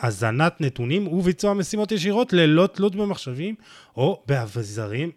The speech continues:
אחרים. ואני רוצה לחלק לכם במתנה כדור רשמי מקורי של המונדיאל. כל מה שאתם צריכים לעשות זה להגיב בפוסט שחרור הפרק, "אני רוצה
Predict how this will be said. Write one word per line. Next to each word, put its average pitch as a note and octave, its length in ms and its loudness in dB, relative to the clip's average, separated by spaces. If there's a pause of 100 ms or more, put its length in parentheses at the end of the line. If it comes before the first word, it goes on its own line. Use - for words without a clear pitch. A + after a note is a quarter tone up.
אחרים. C3+ 600 -6 (720)
ואני F#3+ 280 8
רוצה F#3 220 2
לחלק D3+ 360 2
לכם D3 280 0 (100)
במתנה A#2+ 720 0
כדור A#2+ 520 -2
רשמי D3+ 380 -2
מקורי A#2 420 -4
של C3 200 -4
המונדיאל. G#2+ 500 -2 (380)
כל A3 220 2
מה G3+ 100 0
שאתם D#3+ 320 -2
צריכים C#3+ 380 -4
לעשות C3 380 -4
זה C#3+ 160 0
להגיב B2 500 -4
בפוסט D#3 380 -6
שחרור D3 360 -6
הפרק, D3+ 400 -2 (340)
"אני D#3 400 4
רוצה B2+ 440 0